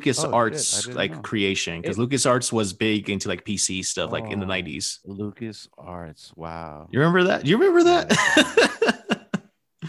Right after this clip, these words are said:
Speaker 1: Yeah, of course I remember the, no, man, they had a, um, I don't, I don't,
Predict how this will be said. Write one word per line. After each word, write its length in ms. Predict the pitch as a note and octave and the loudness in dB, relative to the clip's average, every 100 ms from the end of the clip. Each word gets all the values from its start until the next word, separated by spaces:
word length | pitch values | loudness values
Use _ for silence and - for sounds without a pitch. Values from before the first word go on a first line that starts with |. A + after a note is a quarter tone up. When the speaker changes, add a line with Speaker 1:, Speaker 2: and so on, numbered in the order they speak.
| - - | -12 -6
Speaker 1:
Yeah, 160 | A#2+ | -6
of 180 | D#3 - | -6 -6
course 340 | - C4+ E4+ | -4 -2 -2
I 80 | D4 | 0
remember 320 | G3 D3+ C#3 B2 | 0 0 -2 -4
the, 200 | A2+ G#2+ _ _ _ _ | -8 -10 _ _ _ _
no, 220 | C3+ F3+ C#3 - | -8 -8 -8 -10
man, 360 | D3 F3+ E3+ | -6 -4 -4
they 160 | B2+ D#3 | -4 -4
had 200 | F#3 F#3 | -4 -4
a, 420 | F#3+ E3+ C#3+ A2 | -4 -4 -6 -6
um, 460 | C#3 C3 A#2+ A#2 A#2 _ _ _ | -2 -2 -4 -8 -12 _ _ _
I 80 | - | -10
don't, 240 | F3+ G#3 - | -6 -6 -8
I 100 | D3+ | -8
don't, 400 | F#3+ G3 G3 | -6 -6 -8